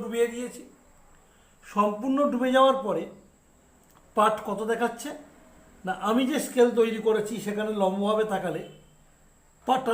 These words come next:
দেখাচ্ছে বাষট্টি দশমিক পাঁচ। তাহলে পঁয়তাল্লিশে ছিল, আর বাষট্টি দশমিক পাঁচ হলো। তাহলে আমি কি করে ক্যালকুলেশন করব?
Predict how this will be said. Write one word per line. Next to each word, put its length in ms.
দেখাচ্ছে 340
বাষট্টি 720
দশমিক 380
পাঁচ। 220
তাহলে 180
পঁয়তাল্লিশে 640
ছিল, 160
আর 120
বাষট্টি 520
দশমিক 360
পাঁচ 180
হলো। 220
তাহলে 320
আমি 160
কি 140
করে 220
ক্যালকুলেশন 540
করব? 160